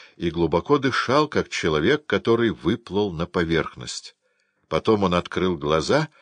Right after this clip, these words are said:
и быстро шмыгнул за большую колонну. Вот она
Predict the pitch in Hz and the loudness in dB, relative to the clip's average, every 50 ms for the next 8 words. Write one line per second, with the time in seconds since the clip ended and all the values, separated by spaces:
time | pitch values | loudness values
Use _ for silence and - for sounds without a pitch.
0 | _ _ _ _ _ _ - 80 71 60 64 107 139 151 - - - 123 127 117 | _ _ _ _ _ _ -4 -4 -4 -2 0 0 0 0 -2 -2 -2 -2 -2 -2
1 | - - 85 78 71 69 71 71 85 110 120 113 - - - 80 69 78 67 65 | -4 -6 -6 -6 -6 -6 -4 -2 -2 -2 -2 -2 -8 -12 -14 -6 -6 -4 -2 -2
2 | 65 64 - - - 90 90 82 82 - - - 78 73 71 65 64 60 57 58 | -4 -4 -4 -6 -4 -2 -2 -2 -4 -6 -6 -4 -2 -2 -2 -2 -4 -6 -12 -16
3 | 60 - _ _ _ _ _ _ _ _ _ _ _ _ _ _ _ _ _ _ | -16 -20 _ _ _ _ _ _ _ _ _ _ _ _ _ _ _ _ _ _
4 | _ _ _ _ _ _ _ _ _ _ _ _ _ _ _ _ 67 67 80 90 | _ _ _ _ _ _ _ _ _ _ _ _ _ _ _ _ -4 0 2 2
5 | 92 90 - - 90 87 85 85 85 85 82 82 | 2 0 0 -2 -2 0 0 0 0 0 0 -2